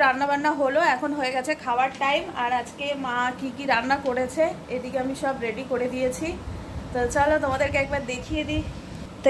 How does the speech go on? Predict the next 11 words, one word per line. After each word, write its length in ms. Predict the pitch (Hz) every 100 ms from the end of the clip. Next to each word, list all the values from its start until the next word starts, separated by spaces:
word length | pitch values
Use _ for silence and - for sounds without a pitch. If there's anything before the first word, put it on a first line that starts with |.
| 262
এই 100 | 302 320
হচ্ছে 240 | 302 302 339 285
জামাই 260 | 247 269 285
ষষ্ঠীর 340 | 285 - 294 294
স্পেশাল 400 | - 254 277 269 277
থালি, 280 | 240 220 269 269
যেটা 180 | 240 254 226
আমার 180 | 247 254
মা 180 | 226 226 240
আয়োজন 300 | 214 220 240 254
করেছে। 340 | 247 247 247